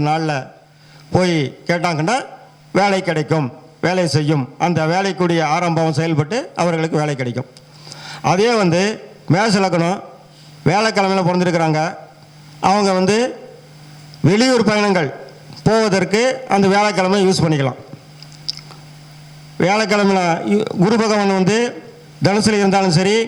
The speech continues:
அந்த பன்னெண்டு மீனத்து-, மீனத்தில் இருந்தாலும் சரி, வியாழக்கிழமை பிறந்திருந்தால், மேஷ லக்கணம் வியாழக்கிழமையில பிறந்திருந்தால், வியாழக்கிழமையில பிறந்து மேஷ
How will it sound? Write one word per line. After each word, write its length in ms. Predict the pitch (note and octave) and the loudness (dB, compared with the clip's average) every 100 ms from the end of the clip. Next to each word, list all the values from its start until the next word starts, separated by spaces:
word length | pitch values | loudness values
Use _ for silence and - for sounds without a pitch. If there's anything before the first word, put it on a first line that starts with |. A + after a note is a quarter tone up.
| - - - - - - - - - - - - - - - | -6 -16 -20 -16 -16 -14 -18 -20 -20 -20 -20 -20 -20 -4 0
அந்த 140 | F#3+ F#3+ F3+ E3+ D3 A#2+ - - - - - - - - - - - - - - - - - - - - - - - - - F#3+ | 2 2 2 0 -2 -4 -14 -20 -20 -20 -20 -20 -20 -20 -20 -20 -20 -20 -20 -20 -20 -20 -20 -20 -20 -20 -20 -20 -20 -20 -4 0
பன்னெண்டு 320 | G#3+ A3 G3+ F3+ | 2 2 2 4
மீனத்து-, 300 | A3 A3+ G3 | 2 2 2
மீனத்தில் 300 | A3+ A3 G3+ | 2 2 2
இருந்தாலும் 320 | G3 G3 G3 | 2 2 2
சரி, 160 | F3 D#3+ - - - D3 | 0 -2 -6 -18 -2 0
வியாழக்கிழமை 500 | G3 G#3+ F3+ G3 F#3+ F3 | 2 2 0 0 0 0
பிறந்திருந்தால், 480 | F3+ F#3 F3+ F3 D#3+ | 0 2 2 2 2
மேஷ 160 | F3+ G3 F#3+ | 2 0 0
லக்கணம் 320 | F3 G3 F#3 | 0 0 2
வியாழக்கிழமையில 500 | F3+ G3 F#3 F3+ F3 E3 | 0 0 0 0 0 0
பிறந்திருந்தால், 600 | E3+ E3 D3+ D3+ F#3+ G3+ D3 | 2 2 2 0 0 0 -2
வியாழக்கிழமையில 540 | F3 F#3+ F#3 F3+ F3 E3+ | -2 -2 0 0 0 0
பிறந்து 240 | E3+ E3+ A3+ | 0 2 2
மேஷ 140 | F3 | 0